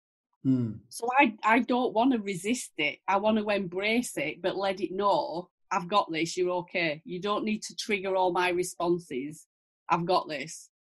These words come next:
Speaker 2: It's kinda like that friend that's always looking out for you. You know, I don't know, but it ends up being a party pooper 'cause we don't actually want it to be at the party with us. <laughs>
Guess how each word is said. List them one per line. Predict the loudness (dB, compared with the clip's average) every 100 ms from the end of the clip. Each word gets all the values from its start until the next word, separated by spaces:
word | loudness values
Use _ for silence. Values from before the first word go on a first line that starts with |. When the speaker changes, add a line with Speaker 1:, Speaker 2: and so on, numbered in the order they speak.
| _ _ _ _
Speaker 2:
It's | 0 0
kinda | 4 4 6
like | 4 4 2
that | -4 -4
friend | 0 4 4
that's | 2 -4
always | -4 -4
looking | -6 -6 0
out | 2 2 -2
for | -6 -2
you. | 0 0 -4 _ _ _ _ _ _
You | -6 0
know, | 0 -2 -8 -14 -6
I | -4
don't | 0 2
know, | 2
but | 0 0
it |
ends | 0 0 -2
up | -4 0
being | 0
a | 0
party | 2 2 2 -2
pooper | -4 -4 -4
'cause | -8 -6
we | -4
don't | 0 4
actually | 2 2 -2
want | 0 0 -2
it | -6 -4
to |
be | 0 0
at | 0
the |
party | -4 -4 -2 -6
with | -8 -2
us. | -2 -2 -6 -14 _
<laughs> | 0